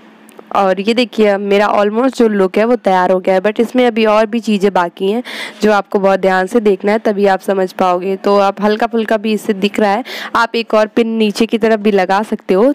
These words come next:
ताकि जो हमारा look है वो finishing के साथ आए। तो आप ऐसे भी कर सकते हो। ये साड़ी बिल्कुल भी निकलती नहीं है, बहुत time तक टिकी रह जाती है, तो कोई भी issue आपको नहीं आने वाला है। आप अपने engagement या कोई party में इसे ज़रूर यूज़ करिए, अच्छा रहता है। तो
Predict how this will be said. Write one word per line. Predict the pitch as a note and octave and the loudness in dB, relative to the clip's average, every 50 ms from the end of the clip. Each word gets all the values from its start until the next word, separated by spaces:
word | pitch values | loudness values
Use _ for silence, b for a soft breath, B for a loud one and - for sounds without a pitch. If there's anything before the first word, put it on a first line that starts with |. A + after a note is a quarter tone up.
| _ - | _ -2
ताकि | G#3 G3+ - - G#3+ | -4 -4 -4 -4 -4
जो | G3 F#3+ G#3+ G#3 | 0 0 2 2
हमारा | G#3 G#3 G3+ G3+ G3 | 2 2 2 2 2
look | G#3 G#3+ B3 - - | 2 0 0 2 2
है | A3 | 0
वो | G#3+ A#3+ | 2 0
finishing | A#3 - - G3+ G3 F#3+ G3 F#3 - G#3+ G#3 | 0 0 -2 0 0 0 -2 0 0 -2 -2
के | F#3+ G#3 G3+ - - G3 F3+ | -2 -4 -6 -6 -8 -8 -6
साथ | - - G#3+ F#3+ F3+ F3+ - F#3 | -2 -2 0 0 0 -2 -2 -2
आए। | F3 E3+ E3+ B B B C#4 B3+ B B - | 0 -2 -2 B B B -14 -14 B B -2
तो | A3+ G3+ G3 | 0 0 2
आप | F#3+ G3 F#3+ - | 2 0 0 0
ऐसे | - A3 A3 - C4 | -2 -2 0 0 0
भी | A#3+ B3+ | 0 0
कर | A3 - A#3 B3+ | 0 0 0 0
सकते | A#3+ - A3+ G3 - | 0 -2 -2 0 0
हो। | B3 C4 | 0 0
ये | C#4 C4+ B3 | 2 0 2
साड़ी | - C4 A3+ A3 A3 A#3+ A#3+ | 2 2 0 0 0 -2 0
बिल्कुल | A3 A#3 A3 G#3+ - A#3 A3+ | 0 -2 -2 0 0 -2 -2
भी | G#3+ A#3 | 0 -2
निकलती | A3+ A3 G#3 - G3 F#3+ F#3+ - G#3+ | -2 -2 -2 -2 -2 -2 0 -2 -2
नहीं | G#3 G3+ G3 G3+ | 0 2 2 2
है, | A3 | 2
बहुत | A3 G#3+ G3+ G3+ F#3+ | 2 2 2 2 0
time | - F#3+ F#3+ F#3+ | -2 -4 -4 -2
तक | F#3 G3+ G3+ - - | -2 -4 -2 -2 -4
टिकी | A3+ A3 A#3+ B3+ | -4 0 0 0
रह | B3 A3 | 2 2
जाती | G3+ G3 F#3+ G3 | 0 0 0 0
है, | G#3+ | 2
तो | A3 B3 | 0 0
कोई | A3+ - C#4 C#4+ C#4 | 0 0 0 0 0
भी | A#3+ B3 A#3 | 0 -2 -2
issue | A3 G3+ - A#3 | -2 0 2 2
आपको | G#3+ G3 F#3 - G#3 G3+ | 2 2 0 0 -2 -2
नहीं | F#3+ F#3 F#3 F#3 | -2 -2 -4 -2
आने | F3 F3 F3+ F3+ | -2 -2 -2 0
वाला | F#3 F3+ F3+ F#3 | 0 0 0 -2
है। | F#3+ - - - - - - - - | -4 -6 -8 -12 -10 -10 -6 -4 -2
आप | G#3+ G#3+ | -2 -2
अपने | A3 G#3 - A3+ A3 | -2 -4 -2 -2 -2
engagement | A3+ A3 A3 A3 G#3+ G3+ G#3 G3+ G#3+ G#3+ G#3+ G#3+ G#3 A3+ | -2 0 0 0 0 0 -2 -2 0 0 0 0 0 -2
या | A3 | -2
कोई | G#3+ - A#3+ A#3+ A#3 | 0 0 0 0 0
party | G#3+ - G#3+ G3+ G3 F#3+ - G3+ | 0 0 0 0 0 -2 -4 -4
में | G#3 G#3+ A3 | -2 0 2
इसे | B3+ C4+ B3+ C#4 C4+ | 2 2 2 2 2
ज़रूर | A#3+ G#3+ G#3+ G3 G3+ G#3 G#3+ G#3+ | 2 2 2 2 4 4 4 4
यूज़ | G3 G3 G3 G3 - | 2 2 2 0 0
करिए, | - G3+ F#3+ F#3+ G#3 C#4+ F#4+ C#5+ - | -2 -2 -2 0 0 -2 -2 -2 -2
अच्छा | - G#3+ G3 - - A3+ G#3 | -4 -4 -4 -4 -2 0 2
रहता | G3+ G3 F#3 F#3 - - D#4 | 2 2 0 -2 -2 -2 -2
है। | G4 G#4+ B B B B B B B B B B B - - - - - - - - - - B B B B - - | -2 -2 B B B B B B B B B B B -20 -20 -20 -20 -20 -20 -20 -20 -20 -20 B B B B -4 0
तो | G3+ G3 F#3+ F#3 F#3 F#3 F3+ | 0 2 2 2 2 0 0